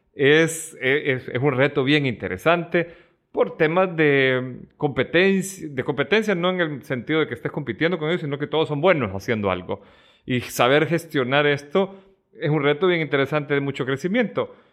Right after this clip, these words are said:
Pero me gustaría que me contés un poquito de tus retos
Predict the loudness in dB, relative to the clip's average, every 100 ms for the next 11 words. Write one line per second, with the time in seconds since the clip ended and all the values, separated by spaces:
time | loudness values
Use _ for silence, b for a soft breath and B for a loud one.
0 | b b -4 -4 -2 -4 -4 -2 0 2
1 | 2 2 0 -2 -2 -2 -2 -2 -2 -4
2 | -2 -2 2 0 0 B B B _ -2
3 | -2 0 -4 0 0 2 -2